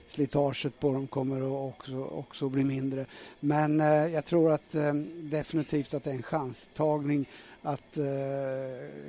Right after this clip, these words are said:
komma hit till Albert Park med Supersoft. Och det är en utmaning. Och får hoppas att det i alla fall inte blir något riktigt fiasko av det. Men, eh, jag tror att de är det mjukaste laget.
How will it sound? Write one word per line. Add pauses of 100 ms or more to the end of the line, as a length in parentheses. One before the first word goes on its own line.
(120)
komma
hit (180)
till
Albert
Park
med
Supersoft. (380)
Och
det
är
en
utmaning. (280)
Och (760)
får
hoppas
att
det (400)
i
alla
fall
inte
blir
något
riktigt
fiasko
av
det. (340)
Men,
eh,
jag
tror
att
de
är
det
mjukaste
laget.